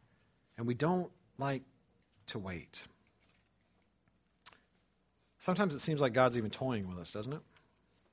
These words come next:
Sometimes you, you know that while you're waiting for something, God could totally bring a resolution. He could totally tell you what you need to know,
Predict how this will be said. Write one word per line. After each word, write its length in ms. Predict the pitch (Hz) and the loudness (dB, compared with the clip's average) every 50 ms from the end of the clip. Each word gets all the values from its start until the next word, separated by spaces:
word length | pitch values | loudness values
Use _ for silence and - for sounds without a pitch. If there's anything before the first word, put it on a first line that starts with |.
| _ _ _ _ _ _ _ _ _ _ _ _ _ _ - - _ _ _ _ _ _ _ _ _ _ _ _ _ _ _ _ _ _ _ - | _ _ _ _ _ _ _ _ _ _ _ _ _ _ -20 -20 _ _ _ _ _ _ _ _ _ _ _ _ _ _ _ _ _ _ _ -8
Sometimes 420 | - 151 135 156 147 139 131 110 | -6 -4 0 2 2 2 2 0
you, 160 | 131 127 143 135 | -2 -4 -4 -4
you 120 | 139 131 | -4 -2
know 380 | 135 131 131 135 139 139 135 127 | 0 4 4 6 6 6 4 2
that 160 | 120 120 104 | 0 0 0
while 140 | 123 131 123 | 0 2 2
you're 120 | 123 120 | 2 2
waiting 300 | 113 110 110 117 123 131 | 2 2 2 2 2 0
for 140 | 123 - 135 | -2 -4 -6
something, 420 | - - 139 135 131 - 147 139 127 | -2 -2 -2 -2 -2 -4 -4 -4 -2
God 380 | 110 117 131 131 139 135 - | -2 -2 -2 -2 -4 -6 -8
could 120 | - 120 - | -10 -12 -8
totally 320 | - 127 117 117 120 123 | -6 -4 -4 -2 -2 -2
bring 220 | 113 113 107 104 | -2 -2 -4 -4
a 60 | 104 104 | -2 -2
resolution. 560 | 104 98 - 104 90 85 82 80 - 87 82 - _ - _ _ _ _ _ _ _ _ _ _ _ _ _ _ _ _ _ _ _ _ _ _ | -4 -4 -6 -8 -12 -12 -12 -12 -12 -14 -16 -20 _ -20 _ _ _ _ _ _ _ _ _ _ _ _ _ _ _ _ _ _ _ _ _ _
He 140 | - 170 | -4 -2
could 140 | 151 143 - | 0 0 2
totally 400 | - 147 139 147 139 143 139 135 | 4 4 4 4 4 4 2 2
tell 240 | 135 - 139 135 135 | 2 2 2 4 4
you 180 | 131 127 127 120 | 2 0 0 0
what 260 | 123 123 135 - 151 | 2 0 0 -2 -4
you 140 | 123 123 123 | -4 -4 -2
need 240 | 127 127 127 123 | 0 0 0 0
to 60 | 131 131 | 0 -2
know, 380 | 113 104 101 101 98 104 104 | -2 -2 -4 -4 -6 -8 -10